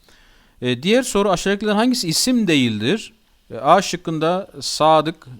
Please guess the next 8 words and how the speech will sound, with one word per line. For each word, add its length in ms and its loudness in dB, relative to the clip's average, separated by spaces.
bu 180 -6
nedir? 200 -2
İsmi 220 -6
faildir. 520 2
İsmi 300 -8
fail 340 4
zaten 240 -4
isimdir. 520 -4